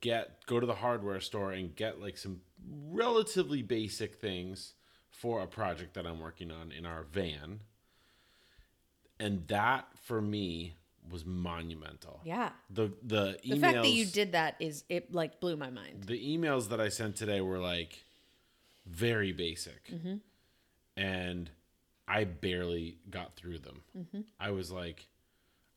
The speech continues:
Speaker 1: I just wanted to, I thought there should be, like, a, a addendum on it, like, "Hey, here's a brief synopsis of what our family just went through. I don't have the, the mental,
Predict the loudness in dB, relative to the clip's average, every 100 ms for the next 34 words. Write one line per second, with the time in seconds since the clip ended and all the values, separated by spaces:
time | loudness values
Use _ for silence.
0 | -4 -2 0 0 4 4 4 0 0 2
1 | 2 2 2 0 4 4 4 0 -2 -4
2 | -8 -8 -6 -8 -2 -2 0 -2 -2 -4
3 | -8 -8 -8 -10 -18 _ _ _ 0 2
4 | 2 0 -4 _ _ -2 0 2 2 2
5 | 0 0 0 0 -2 -4 -8 -8 -2 0
6 | 0 -2 -6 -4 -2 0 -2 -4 -6 -8
7 | -8 -6 -6 -6 -10 _ _ -20 -20 -20
8 | _ -20 -4 -2 0 0 0 -2 -2 -6
9 | -8 -6 0 0 2 2 2 0 0 2
10 | 2 2 0